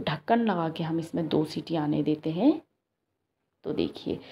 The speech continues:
दो सीटी आ चुकी है, हल्का सा ठंडा भी कद्दू हमारा हो चुका है। उसके बाद हम इसे ग्राइंडर जार में डाल लेते हैं और अच्छे से ग्राइंड कर लेंगे। तो ये देखिए, कद्दू की यहाँ पे प्यूरी बन के बिल्कुल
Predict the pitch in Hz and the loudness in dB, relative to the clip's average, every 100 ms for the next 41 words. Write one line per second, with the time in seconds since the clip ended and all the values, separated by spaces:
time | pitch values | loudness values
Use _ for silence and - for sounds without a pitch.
0 | - - - 170 175 175 170 156 156 170 | -20 -4 0 0 0 0 2 2 0 -4
1 | - 240 233 180 175 202 196 185 175 226 | 4 6 6 4 2 2 0 2 8 10
2 | 247 233 190 165 175 165 160 151 156 151 | 10 8 4 4 0 0 0 0 0 0
3 | 156 156 165 277 294 - 170 160 156 160 | -2 -2 4 4 4 2 0 0 0 -4
4 | 165 - - 156 165 175 220 196 160 165 | -2 -4 -2 2 4 4 4 4 2 2
5 | 160 147 151 147 165 190 330 - - - | 2 2 2 2 0 2 2 0 -12 -20
6 | _ - 196 - 208 214 156 156 151 156 | _ -6 -4 -2 2 2 2 2 2 2
7 | 156 156 156 165 240 392 - _ _ _ | 2 0 2 4 4 2 -4 _ _ _
8 | _ _ _ _ _ _ _ _ _ _ | _ _ _ _ _ _ _ _ _ _
9 | _ _ _ _ - 214 160 165 - - | _ _ _ _ 0 2 4 2 2 0
10 | 156 160 160 160 220 220 202 180 175 202 | -4 -2 -2 0 0 4 4 4 4 2
11 | 202 175 180 214 190 180 185 160 160 180 | 2 2 4 4 4 4 2 0 0 -2